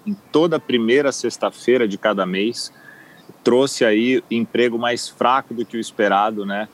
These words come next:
É, e aí a gente olha pro número, era esperado duzentos e sessenta e sete, perdão, era esperado quase um milhão de novas vagas,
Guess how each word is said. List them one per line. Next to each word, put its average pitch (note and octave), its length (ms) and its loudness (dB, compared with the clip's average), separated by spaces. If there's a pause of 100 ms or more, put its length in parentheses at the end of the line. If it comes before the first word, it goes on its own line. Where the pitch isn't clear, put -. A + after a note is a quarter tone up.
(300)
É, G2+ 560 2
e C3 100 2
aí A#2+ 240 4
a B2 60 -4
gente A#2 360 -6
olha A#2 300 2
pro A2 220 -6
número, A2 480 0
era A2 120 2
esperado A2 520 0
duzentos A2 440 -4
e B2 120 -2
sessenta A#2+ 320 -4
e A2+ 100 2
sete, - 220 -8
perdão, A#2 320 0
era G#2+ 80 -2
esperado A#2 340 0
quase C3 260 0
um D3+ 40 0
milhão E3 520 0
de C3+ 140 -4
novas A2 320 -2
vagas, A2+ 560 -4